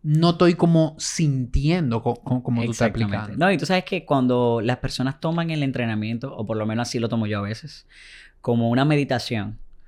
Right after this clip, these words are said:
Speaker 2: los resultados son exponenciales. Muchas personas que van al gimnasio simplemente para buscar un respiro o esa parte de ese es mi mimo de ese día. O sea, el gimnasio para mí es un, es un santuario.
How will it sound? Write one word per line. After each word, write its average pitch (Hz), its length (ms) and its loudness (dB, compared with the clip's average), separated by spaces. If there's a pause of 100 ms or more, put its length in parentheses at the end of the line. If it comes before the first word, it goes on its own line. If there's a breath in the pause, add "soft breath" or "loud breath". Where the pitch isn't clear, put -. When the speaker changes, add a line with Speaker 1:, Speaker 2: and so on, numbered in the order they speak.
(560)
Speaker 2:
los 117 160 -2
resultados 113 520 -4
son 160 320 -6
exponenciales. 117 720 -4
Muchas 165 400 2
personas 185 340 2
que 170 100 2
van 139 140 4
al 160 80 2
gimnasio 147 420 0
simplemente 131 540 0
para 117 200 2
buscar 113 200 0
un 123 100 0
respiro 135 560 -4 (400 loud breath)
o 123 460 6
esa 139 320 0
parte 143 240 2
de 123 240 0
ese 139 160 0
es 127 160 -2
mi 135 180 4
mimo 131 360 4
de 113 60 2
ese 113 140 -2
día. 104 320 -4 (300 soft breath)
O - 40 -20
sea, 147 180 2
el 120 80 0
gimnasio 139 420 4
para 156 160 2
mí 151 160 2
es 147 60 2
un, 147 280 -2
es 120 60 2
un 139 140 2
santuario. 113 580 -2